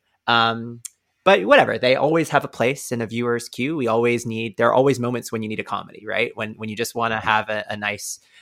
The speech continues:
uh, night where you can laugh with your friends, um, and, uh, and that's what, that's what this is. So, um, so yeah, I, I, I don't think so. I, I don't think in any category really, like, not, not screenplay, especially since it's, like, mostly improvised.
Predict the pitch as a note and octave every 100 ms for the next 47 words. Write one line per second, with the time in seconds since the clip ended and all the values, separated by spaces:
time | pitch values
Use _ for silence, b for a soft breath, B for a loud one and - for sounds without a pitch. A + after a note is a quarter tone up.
0 | b G#2+ G#2+ G#2 G#2+ G2 G#2 G#2+ A2 G#2+
1 | G#2+ G2+ G#2 G2+ F#2+ _ A2 G#2+ A2 -
2 | A2+ - A2 A2 G#2+ G#2 G#2 G2+ - B
3 | B B - G#2+ G#2 G#2 G#2+ - G#2+ G#2+
4 | G#2 G#2 G#2 - A2 G#2 G#2+ A2 A2+ -
5 | A2+ _ A2+ A2 G#2+ G2+ - G2 A#2+ -
6 | - A2+ G#2+ G#2+ - _ A2+ G#2+ G#2+ A#2
7 | A#2+ _ _ _ - - - A2+ F#3 -
8 | D#3 - G3 E3+ - A3+ G#3+ G#3 - F#3+
9 | F#3+ F#3 B B B C3+ D3 D3 D#3+ C#3
10 | A2+ A#2 B2 A#2 A2 A#2+ A#2 A#2 A#2 A#2
11 | A2 A2 G#2+ A#2+ A2+ - - A2 A2 _
12 | - - D#3+ C#3 C#3+ C3 C3 A#2+ B2 B2
13 | A#2 G#2 A2 - G#2+ - G#2 - A#2+ B2
14 | B2 A#2 A#2+ A#2+ A#2 -